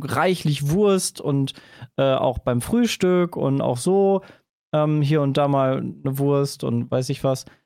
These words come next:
Ähm, das einfach bewusster zu genießen, macht so viel aus und dann auch einfach mal geileres Fleisch,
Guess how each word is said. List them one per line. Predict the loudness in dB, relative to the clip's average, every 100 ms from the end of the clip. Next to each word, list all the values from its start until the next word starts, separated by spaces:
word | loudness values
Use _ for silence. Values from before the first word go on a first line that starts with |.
| _ _ 0
Ähm, | 2 2 0
das | 0 2 2 -2
einfach | -2 -2 0 -2 -2
bewusster | -4 -2 -2 0 -4
zu | -2 -2
genießen, | 2 2 0 0 0
macht | 0 -4
so | -2 0
viel | 0 -2 0
aus | 2 4 2 0 -8 -18 -20 -4
und | 0 0
dann | 2
auch | 0 0
einfach | 0 0 0 0
mal | 2 2 2 0 -4 _ _ -10 -2
geileres | 0 2 2 0 -2
Fleisch, | -2 0 2 2 0 -6